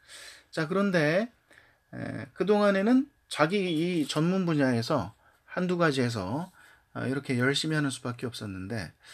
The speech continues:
근데 앞으로는 이제 미래 세대를 선점하는 기업들은 어떤 기업들이 될까요? 막 그런 기업들보다는, 한두 군데서 잘하는 기업보다는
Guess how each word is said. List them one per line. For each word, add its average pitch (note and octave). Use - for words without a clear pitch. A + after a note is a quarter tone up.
근데 E3+
앞으로는 F3
이제 D#3
미래 E3+
세대를 F3+
선점하는 F#3+
기업들은 B2
어떤 G#3+
기업들이 E3+
될까요? A2
막 A#2+
그런 E3+
기업들보다는, C3+
한두 G3
군데서 D#3
잘하는 C#3+
기업보다는 B2